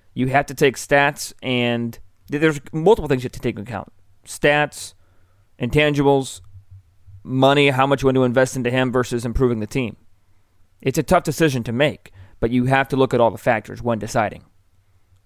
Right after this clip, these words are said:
And I think, you know, when, when you're looking at, when you're talking about, "Oh, I don't want to see Yadi in another uniform," that, that's no reason, just, just, you know, just because of us as a fan base. I think most people would, would, would consider, be on this side of the spectrum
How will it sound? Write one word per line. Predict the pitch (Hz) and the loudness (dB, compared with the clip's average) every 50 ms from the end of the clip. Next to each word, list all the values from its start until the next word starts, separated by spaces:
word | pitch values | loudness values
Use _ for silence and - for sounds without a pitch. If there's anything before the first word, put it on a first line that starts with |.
| _ _ _ _ _ - _ _ _ _ _ _ _ _ _ _ _ _ | _ _ _ _ _ -20 _ _ _ _ _ _ _ _ _ _ _ _
And | - 123 120 | -2 0 0
I | 117 117 | 0 0
think, | - - 135 127 117 - - - | -2 -2 -2 -4 -4 -6 -10 -6
you | - 135 | -2 -2
know, | 117 107 104 - - - - _ _ _ _ | -2 -2 -4 -6 -10 -16 -20 _ _ _ _
when, | 127 120 117 139 127 127 | -6 -2 0 2 2 2
when | 131 131 | 4 4
you're | 135 | 4
looking | 143 - 147 135 131 | 4 4 0 0 2
at, | 127 123 117 - | 2 2 0 0
when | - 127 | -2 -4
you're | 123 120 | -2 0
talking | 156 143 143 - 143 | 0 0 0 0 2
about, | 131 131 131 - - | 2 2 2 4 4
"Oh, | 160 160 | 4 6
I | 151 | 6
don't | 147 147 - | 4 4 2
want | 147 135 | 0 -2
to | |
see | 123 - 143 135 | -2 -2 -2 0
Yadi | 135 139 139 139 135 131 127 | 2 4 4 4 2 0 0
in | 123 | 0
another | 123 123 127 123 113 117 | 0 0 0 0 0 -2
uniform," | 120 123 131 131 117 - 127 120 117 110 107 - - - - - - - - - - _ _ _ | -2 -2 -2 -2 0 0 0 0 0 -2 -4 -10 -16 -20 -20 -20 -20 -20 -20 -20 -20 _ _ _
that, | - 139 143 170 185 - | -4 0 2 2 2 2
that's | - 175 180 - - | 2 0 0 2 2
no | 180 180 170 | 2 4 4
reason, | 151 131 131 147 165 160 127 139 131 117 113 107 107 107 - _ - - | 4 2 2 2 2 2 2 0 -2 -2 -4 -6 -10 -14 -18 _ -18 -8
just, | - 143 139 - | -8 -8 -4 -4
just, | 147 139 - | -4 -4 -4
you | 143 | -6
know, | 131 107 104 107 120 | -6 -6 -6 -6 -6
just | 139 143 - | -6 -4 -4
because | - - 151 135 123 | -2 0 0 0 0
of | 127 - - _ _ _ - - - | -2 -4 -6 _ _ _ -20 -6 -2
us | - 139 139 135 131 | 0 0 0 0 -2
as | 123 | -8
a | 123 | -6
fan | - - 131 135 131 | -2 0 0 0 2
base. | 123 127 - 185 | 0 0 2 2
I | 185 | 0
think | 190 196 120 | 0 0 0
most | 143 143 147 135 | 2 2 2 2
people | - 131 120 131 123 117 | 0 0 0 0 0 0
would, | - 127 120 113 | 0 -2 -2 0
would, | 127 120 113 - - | 0 0 -2 -2 -2
would | 127 120 117 | -2 -2 -2
consider, | - 117 110 - - 113 - | -4 -6 -6 -8 -10 -10 -10
be | - 117 117 127 120 | -12 -6 -2 0 0
on | 120 117 | 0 0
this | 113 113 - | 0 -2 -2
side | - 123 110 | 0 -2 -2
of | 107 | -2
the | 110 | -4
spectrum | 107 - 120 104 - - 117 123 | -4 -4 -4 -4 -4 -4 -8 -10